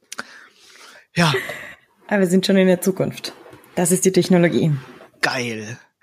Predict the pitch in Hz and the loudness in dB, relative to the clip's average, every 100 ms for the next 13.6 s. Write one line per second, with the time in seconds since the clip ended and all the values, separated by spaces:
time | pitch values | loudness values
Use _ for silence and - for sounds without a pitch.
0 | - 170 247 254 226 214 214 139 135 113 | -4 0 2 2 2 0 0 0 -2 -4
1 | 110 - _ _ _ _ _ _ _ - | -8 -14 _ _ _ _ _ _ _ 0
2 | 605 494 453 370 440 440 466 587 - 523 | 0 -2 -2 0 0 -2 -2 -2 0 -2
3 | - - - - - - - 151 151 196 | -4 -6 -10 -8 -10 -6 -2 0 2 4
4 | 202 185 185 180 180 175 180 180 180 147 | 4 4 4 2 0 2 2 2 0 0
5 | 156 156 156 175 175 160 143 165 233 _ | 2 2 0 -2 0 -2 -2 -2 -2 _
6 | _ _ _ _ _ _ _ _ _ _ | _ _ _ _ _ _ _ _ _ _
7 | _ - 135 151 156 170 180 151 143 165 | _ -8 -2 0 2 2 2 0 0 0
8 | 220 220 - - 156 156 170 160 160 156 | 2 0 -2 -6 -4 -2 -2 -2 0 2
9 | 151 147 139 135 131 139 185 196 - 180 | 0 0 2 2 0 -4 -12 -20 -20 -20
10 | _ _ _ - 139 139 139 160 175 196 | _ _ _ -2 0 0 0 0 0 -2
11 | 147 135 143 160 165 143 139 143 143 139 | 0 2 2 0 -2 2 2 2 0 -2
12 | - - 147 123 123 127 135 131 131 147 | -4 -10 -2 0 2 2 -2 -4 -2 0
13 | 131 110 - 113 139 190 | 2 0 -2 -2 0 0